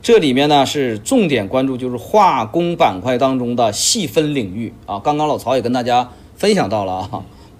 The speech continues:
<clears throat> 商品期货方面，我们继续关注化工品种的涨价啊带来的一些传导，同时呢还是做多甲醇，做多沥青啊，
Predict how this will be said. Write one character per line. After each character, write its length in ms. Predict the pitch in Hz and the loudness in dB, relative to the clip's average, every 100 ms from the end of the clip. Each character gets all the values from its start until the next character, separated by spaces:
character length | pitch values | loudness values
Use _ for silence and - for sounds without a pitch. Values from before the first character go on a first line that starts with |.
| - - | -20 -10
<clears throat> 80 | 156 - 107 - - - - - - - - - - - - - - - | -4 -4 -4 -12 -20 -20 -20 -20 -20 -20 -20 -20 -20 -20 -20 -20 -20 -12
商 260 | - 262 | 2 4
品 160 | 240 170 | 4 2
期 200 | - 208 | 2 2
货 120 | 202 | 4
方 160 | 165 156 | 4 2
面， 180 | 160 135 | 2 2
我 60 | |
们 120 | 135 | 0
继 160 | 143 196 | -2 -2
续 100 | 160 | -2
关 240 | 151 160 | 2 2
注 260 | 160 156 139 | 2 2 2
化 320 | - 202 170 | 4 4 4
工 220 | 147 151 | 2 -4
品 220 | 151 139 143 | -2 -4 -2
种 200 | 127 107 | -4 -2
的 480 | 120 117 107 98 - - | -2 0 -2 -4 -12 -2
涨 240 | - 104 | -2 0
价 240 | 185 170 - - | 2 2 0 -18
啊 300 | - 117 98 - - - - - - | -8 -6 -6 -14 -20 -20 -20 -20 -2
带 160 | 202 147 | 4 4
来 160 | 123 | 4
的 100 | 131 | 0
一 80 | 143 | -2
些 140 | 131 | -4
传 240 | 127 - 147 | -6 -4 0
导， 240 | 123 - - - - - - | 0 -2 -14 -20 -20 -20 -20
同 200 | - 160 | -4 -2
时 100 | 160 | 0
呢 100 | 165 | 0
还 220 | - 120 | 0 0
是 140 | 170 175 | 0 0
做 180 | 180 147 | 0 2
多 140 | 147 | 2
甲 180 | 135 101 | 2 -4
醇， 240 | 110 117 | -6 -8
做 120 | 120 | -6
多 140 | 117 110 | -6 -4
沥 100 | 113 | -6
青 220 | - 95 - - - - - | -10 -16 -18 -20 -20 -20 -18
啊， 140 | - | -18